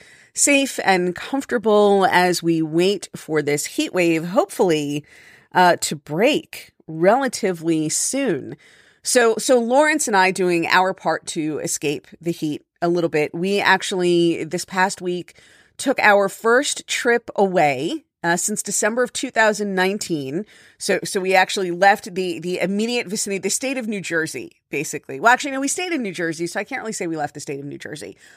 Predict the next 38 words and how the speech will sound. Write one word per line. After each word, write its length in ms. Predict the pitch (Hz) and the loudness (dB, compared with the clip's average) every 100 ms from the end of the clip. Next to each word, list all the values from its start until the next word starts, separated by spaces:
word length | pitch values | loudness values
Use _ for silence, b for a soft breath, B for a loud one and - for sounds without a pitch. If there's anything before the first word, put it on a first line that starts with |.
| b _ | b _
But 300 | 247 254 - | 4 4 2
we, 300 | 220 226 214 | -4 -4 -4
we 140 | 220 | -2
left 440 | 220 233 233 - - | 2 2 2 -8 -8
the, 140 | 220 214 - | -8 -6 -4
<laughs> 200 | 262 - | -4 -2
the, 220 | 226 208 | -4 0
let's 200 | 208 202 | 0 0
say, 340 | 233 190 185 | 0 0 0
the 140 | 165 185 | -2 -4
one 260 | 175 202 | 0 2
hour, 640 | 202 196 190 185 175 170 b b b b b - | 4 2 2 2 2 0 b b b b b -2
y-, 240 | 202 196 | -2 -2
this 220 | 196 294 330 | -4 -2 0
is 100 | 285 | -2
the 80 | |
furthest 360 | 277 247 254 247 | 0 2 2 2
away 240 | 208 202 | 4 4
we 160 | 190 180 | 2 0
have 120 | 170 | 0
been 240 | 180 170 175 | 0 0 -2
from 220 | 170 170 | -2 0
our 300 | 151 151 147 | 0 0 -6
home 460 | - 175 123 113 - - | -2 -2 -2 -8 -16 -4
since 360 | - 180 175 | 0 0 0
this 200 | - - | -4 0
all 420 | 175 160 156 156 _ | 4 4 4 0 _
started. 640 | - - 165 147 123 90 - | -8 -2 0 0 -2 -8 -2
Um, 380 | 156 160 156 156 | 2 4 2 -2
this 300 | 143 156 170 | -6 -6 -4
is 100 | 160 | -2
our, 120 | 151 | -4
was 280 | 151 160 151 | -4 -4 -2
our 120 | 147 | -2
first 280 | - 160 - | -2 -6 -4
trip 200 | 165 151 | -4 -2
away 240 | 156 151 | 0 0
overnight. 540 | 151 156 160 165 165 | 0 -2 0 2 0